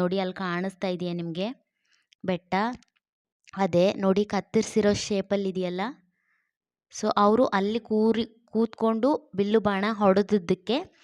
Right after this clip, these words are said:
ಇಲ್ಲಿ ಬೆಟ್ಟ ಕತ್ತರಿಸಿ ಹೋಗಿದೆ. ನಿಮಗೆ ಕಾಣಿಸ್ತಾ ಇದೆಯಾ ಅಲ್ಲಿ ಬೆಟ್ಟ ಕತ್ತರಿಸಿ ಹೋಗಿರೋದು? ನೋಡಿ, ಅಲ್ಲಿ ನಿಮಗೆ ಕಾಣಿಸ್ತಾ ಇದೆಯಾ ಬೆಟ್ಟ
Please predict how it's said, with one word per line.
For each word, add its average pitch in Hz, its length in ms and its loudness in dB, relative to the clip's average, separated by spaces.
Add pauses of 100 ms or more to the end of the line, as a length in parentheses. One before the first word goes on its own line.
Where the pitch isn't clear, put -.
(240)
ಇಲ್ಲಿ 214 240 0
ಬೆಟ್ಟ 196 320 0 (680)
ಕತ್ತರಿಸಿ 196 500 0 (140)
ಹೋಗಿದೆ. 175 440 2 (260)
ನಿಮಗೆ 196 300 -4
ಕಾಣಿಸ್ತಾ 190 360 0
ಇದೆಯಾ 170 280 -2
ಅಲ್ಲಿ 165 240 -4 (880)
ಬೆಟ್ಟ 196 280 -2
ಕತ್ತರಿಸಿ 208 580 -2
ಹೋಗಿರೋದು? 180 580 6 (4000)
ನೋಡಿ, 208 340 6
ಅಲ್ಲಿ 190 160 2 (120)
ನಿಮಗೆ 202 180 -2
ಕಾಣಿಸ್ತಾ 180 420 -2
ಇದೆಯಾ 180 340 0 (680)
ಬೆಟ್ಟ 185 260 -2